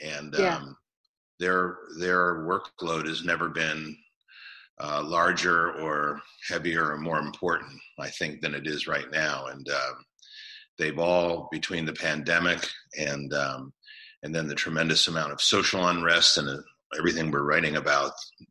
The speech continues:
Speaker 1: the desperate need for police reform in our city and our country.
Speaker 2: Yeah.
Speaker 1: Um, they're really getting, um, uh, their chops, you know, as journalists.
Speaker 2: Yeah.
Speaker 1: It's not business as usual.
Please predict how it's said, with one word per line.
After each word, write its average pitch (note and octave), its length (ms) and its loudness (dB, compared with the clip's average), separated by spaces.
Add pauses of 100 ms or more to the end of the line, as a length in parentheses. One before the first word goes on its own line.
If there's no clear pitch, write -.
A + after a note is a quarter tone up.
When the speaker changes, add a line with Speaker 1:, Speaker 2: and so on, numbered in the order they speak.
Speaker 1:
the D#2+ 120 -2
desperate E2 500 4
need D2+ 240 0
for - 260 -4
police E2+ 380 2
reform E2 420 2
in E2 60 2
our D#2 140 4
city D#2 520 4 (360)
and D2+ 100 -6
our C#2+ 140 -2
country. D#2+ 520 2 (540)
Speaker 2:
Yeah. F3+ 220 4
Speaker 1:
Um, - 260 -4 (340)
they're F#2 160 8
really G#2 360 8
getting, F#2 440 4 (140)
um, D#2+ 400 4 (840)
uh, D2 420 2 (100)
their E2+ 140 4
chops, - 580 4 (240)
you E2 60 -6
know, D2+ 200 -4
as C#2 120 -2
journalists. D2 800 2 (300)
Speaker 2:
Yeah. F3 240 0 (100)
Speaker 1:
It's - 120 -12 (440)
not E2 220 0
business D#2 360 -4
as D2 160 -2
usual. C#2+ 400 -4